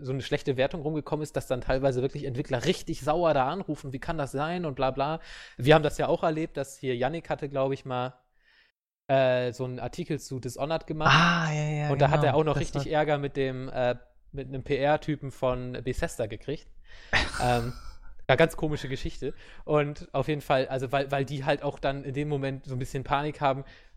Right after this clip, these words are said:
Speaker 1: weil halt bei denen wirklich auch Geld dahinter steht. Wenn, wenn der Entwickler, wenn das Spiel scheiß Noten kriegt, dann kriegt der Entwickler unter Umständen schlecht, weniger Kohle vom Publisher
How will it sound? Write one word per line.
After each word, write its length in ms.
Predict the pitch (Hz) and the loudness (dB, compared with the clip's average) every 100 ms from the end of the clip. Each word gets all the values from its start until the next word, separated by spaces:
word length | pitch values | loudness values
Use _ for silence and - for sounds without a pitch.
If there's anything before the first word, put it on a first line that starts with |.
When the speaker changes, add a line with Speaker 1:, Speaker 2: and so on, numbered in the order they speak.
| - | 2
Speaker 1:
weil 220 | 139 135 | 4 4
halt 120 | 139 | 0
bei 100 | 135 | -2
denen 220 | 127 120 | -2 -4
wirklich 300 | 123 - 160 | -6 -6 -6
auch 100 | 143 | -6
Geld 180 | - 202 | -4 -2
dahinter 200 | 143 123 | -2 -2
steht. 220 | - 120 | -2 -2
Wenn, 200 | 123 120 | -2 -2
wenn 240 | 127 123 120 | -2 -2 0
der 340 | 123 120 120 | 2 4 2
Entwickler, 340 | 127 120 147 131 | -2 -4 -6 -2
wenn 140 | 127 | 0
das 100 | 117 | 0
Spiel 140 | - 135 | -2 0
scheiß 260 | 127 123 | 0 0
Noten 200 | 117 120 | -2 -6
kriegt, 240 | - 180 139 | -6 -4 -2
dann 260 | 127 143 | -2 -6
kriegt 260 | - 131 - | -6 -6 -2
der 100 | 131 | -2
Entwickler 460 | 127 127 - 170 170 | 0 -2 0 2 0
unter 240 | 147 143 | 0 0
Umständen 600 | 120 - 143 151 - 220 | 0 0 0 0 -6 -10
schlecht, 380 | - - 139 - | -8 0 0 2
weniger 480 | - 131 127 147 156 | -4 0 0 2 0
Kohle 300 | 151 165 170 | 2 4 4
vom 180 | 160 165 | 2 0
Publisher 520 | 233 - 123 - 117 | -2 -2 -4 -4 -6